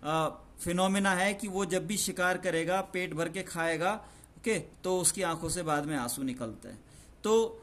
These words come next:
वही यहाँ कह रही है कि जो हाइना है वो तो मुस्कुराएगा, मुस्कुराएगा या हंसेगा तो समझ लेना कि हाइना है, और अगर उसके आंसू निकलते हैं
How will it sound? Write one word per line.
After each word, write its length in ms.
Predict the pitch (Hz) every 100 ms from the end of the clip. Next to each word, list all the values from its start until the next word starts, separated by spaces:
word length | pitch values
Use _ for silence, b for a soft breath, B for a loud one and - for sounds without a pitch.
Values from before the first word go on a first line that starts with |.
| -
वही 400 | 160 180 202 240
यहाँ 340 | 220 214 202 -
कह 180 | 185 185
रही 160 | 196
है 80 | 214
कि 260 | 214 226 208
जो 320 | 160 202 208
हाइना 440 | 156 156 190 220
है 180 | 208 233
वो 160 | 185 190
तो 120 | 214
मुस्कुराएगा, 880 | 190 175 - 185 190 190 220 233 -
मुस्कुराएगा 800 | - 147 156 - 185 185 185 196
या 140 | 196 160
हंसेगा 380 | 160 190 185
तो 100 | 190
समझ 320 | 190 170 180 180
लेना 240 | 185 185
कि 140 | 185
हाइना 360 | 165 139 156 180
है, 220 | 202 226 B B B -
और 140 | 185
अगर 360 | 190 202 226 247
उसके 240 | 208 -
आंसू 340 | 208 180 170 214
निकलते 460 | 208 190 185 196
हैं 260 | 208 254